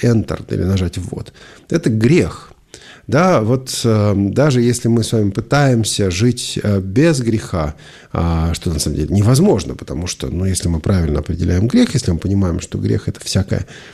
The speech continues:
несоответствие Божьей праведности, то жить без грех-, греха, э, для нас невозможно. Но, э,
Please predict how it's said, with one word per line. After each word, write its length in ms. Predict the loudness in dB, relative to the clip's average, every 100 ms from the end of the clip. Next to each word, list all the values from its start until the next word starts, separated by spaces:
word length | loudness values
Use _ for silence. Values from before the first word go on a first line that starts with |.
| -10
несоответствие 840 | 0 2 4 2 0 2 -2 0 -2
Божьей 300 | 0 0 0
праведности, 560 | 2 2 2 0 -2 -8 -16 -6
то 140 | -4 -2
жить 260 | 0 2 2
без 340 | 2 2 2
грех-, 260 | 0 0 -2
греха, 540 | 0 0 2 2 2 -2 -18 -14
э, 260 | -4 0 0
для 140 | 0
нас 220 | 2 2 2
невозможно. 540 | 0 2 0 0 -6 -16 -20 -4
Но, 360 | 2 2 2 -6 -8
э, 300 | -2 0 2